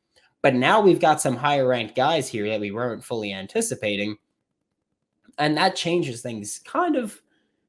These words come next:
kind of a lot. And then, of course, Florida's going to continue to be in play for and be willing to take guys like Jordan Ross, like L J McCray, like Jeremiah Smith. They're going to be willing to take those guys, and they're going to be in play for them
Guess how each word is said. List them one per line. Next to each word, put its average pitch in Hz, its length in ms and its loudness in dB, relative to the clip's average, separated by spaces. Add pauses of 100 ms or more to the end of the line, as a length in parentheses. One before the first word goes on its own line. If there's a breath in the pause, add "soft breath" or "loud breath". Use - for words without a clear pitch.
kind 277 240 0
of 180 80 0
a 165 40 4
lot. 127 400 -2 (560)
And 151 140 -2
then, 123 320 -2
of 113 140 -14
course, 113 280 -4
Florida's 101 400 -4
going 101 220 -6
to 98 120 -12
continue 170 520 0
to - 80 -6
be 143 220 0
in 131 180 0
play 147 260 -2
for 143 380 -2
and 123 280 -4 (880 soft breath)
be 143 160 4
willing 139 440 4
to 135 100 -6
take 147 360 -6
guys 113 540 -4
like 127 300 -2 (180)
Jordan 95 380 -8
Ross, 95 580 -6
like 107 220 -6
L 101 160 -4
J 101 180 -6
McCray, 98 580 -6
like 107 200 -2
Jeremiah 95 580 -4
Smith. 101 480 -6 (420 soft breath)
They're 151 120 -2
going 160 240 4
to 131 60 -2
be 123 120 2
willing 110 260 -2
to 101 40 -2
take 120 220 -4
those 95 180 -6
guys, 95 220 -6
and 95 80 -10
they're 92 80 -8
going 101 160 -2
to 95 80 -6
be 104 180 -4
in 92 140 -6
play 120 200 -4
for 95 140 -10
them 87 300 -12